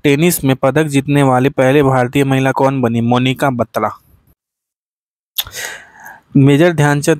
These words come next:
खेल रत्न पुरस्कार दो हज़ार बाईस किस दिग्गज खिलाड़ी को सम्मानित किया गया? वो दिया गया था शरद कमल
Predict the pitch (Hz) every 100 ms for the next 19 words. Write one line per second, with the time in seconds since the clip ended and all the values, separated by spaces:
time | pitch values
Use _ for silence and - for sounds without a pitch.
0 | - - 143 147 143 - 131 - 131 123
1 | 127 123 120 120 123 147 - - 160 143
2 | 135 147 139 139 131 135 139 135 127 123
3 | 123 - 117 113 113 120 151 147 135 131
4 | 127 127 127 127 - 131 139 - _ -
5 | 131 131 131